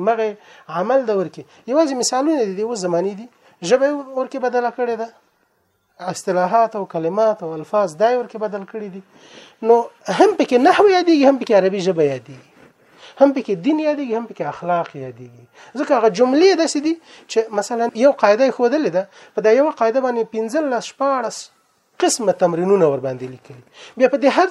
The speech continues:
تمرین کې د بیلو بیلو اسالیبو او طریقو نه استفاده شوې ده، د بیلو کلماتو نه پکې استفاده شوې ده.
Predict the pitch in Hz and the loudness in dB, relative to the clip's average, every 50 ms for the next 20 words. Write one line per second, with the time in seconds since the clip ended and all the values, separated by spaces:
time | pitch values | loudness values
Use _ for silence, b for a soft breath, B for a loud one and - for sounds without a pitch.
0 | - - 269 262 277 294 294 - 269 214 233 196 196 330 359 339 285 254 220 190 | 2 2 2 2 2 -2 -4 -4 -4 -6 -6 0 2 2 2 4 2 0 -2 -2
1 | 247 262 254 247 233 202 202 - - 185 190 220 247 220 226 196 - - 175 170 | -4 -2 -2 -2 -2 -2 -2 -4 -2 -2 -2 -2 -2 -4 -4 -4 -4 -6 -10 -10
2 | 165 - 226 208 185 160 - - 151 - 156 147 143 170 151 - 147 135 131 117 | -6 -4 -2 -2 -2 -4 -6 -10 -12 -10 -8 -6 -4 -6 -6 -6 -8 -12 -12 -12
3 | 117 113 B B B B B B B 180 208 190 247 320 294 262 - - 208 208 | -16 -20 B B B B B B B -6 -2 0 0 2 2 2 2 2 0 2
4 | 220 240 247 247 247 220 196 170 160 160 - 165 143 - - 151 - 156 147 147 | 2 2 0 0 0 -4 -6 -6 -6 -8 -8 -10 -10 -10 -12 -10 -8 -8 -6 -6
5 | 170 156 - 151 139 131 127 123 123 | -6 -8 -8 -8 -10 -10 -12 -14 -18